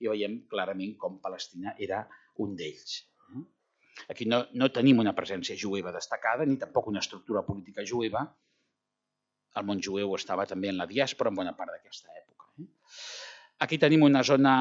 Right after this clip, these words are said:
eh, la, les diferents zones dividides en l'època dels imperialismes, eh? Estem a finals del dinou, inicis del segle vint. La Primera Guerra Mundial és un esclat contra els imperialismes. Europa no sabia buscar el seu lloc si no era còpia, eh, de fer imperis.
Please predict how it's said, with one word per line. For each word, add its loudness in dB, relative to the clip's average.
eh, 0
la, -2
les 2
diferents 4
zones 6
dividides 0
en -2
l'època 0
dels -2
imperialismes, -8
eh? -20
Estem -10
a -10
finals -4
del -6
dinou, 2
inicis -6
del -6
segle -8
vint. -6
La -4
Primera -2
Guerra -8
Mundial -4
és -2
un -6
esclat -2
contra -2
els -10
imperialismes. -4
Europa 4
no -8
sabia -6
buscar -4
el -12
seu -4
lloc -4
si -6
no -4
era -6
còpia, -6
eh, -18
de -4
fer -4
imperis. -2